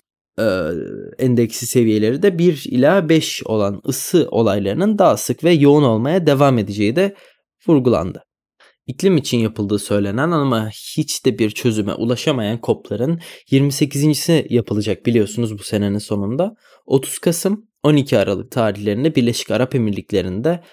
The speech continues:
e, başkenti Dubai'de gerçekleşecek cop yirmi sekiz öncesi devlet tarafından hazırlanan kapsamlı bir hassas konular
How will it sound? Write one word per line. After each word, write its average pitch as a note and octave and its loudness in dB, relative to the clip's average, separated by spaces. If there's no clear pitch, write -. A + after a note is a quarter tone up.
e, - -6
başkenti B2+ 0
Dubai'de A#2 2
gerçekleşecek G#2 -4
cop B2+ -2
yirmi A#2 0
sekiz C3+ -4
öncesi G2+ -4
devlet A#2 2
tarafından G#2 -4
hazırlanan G#2+ -2
kapsamlı C3 -2
bir - -8
hassas G3+ -2
konular C3+ 0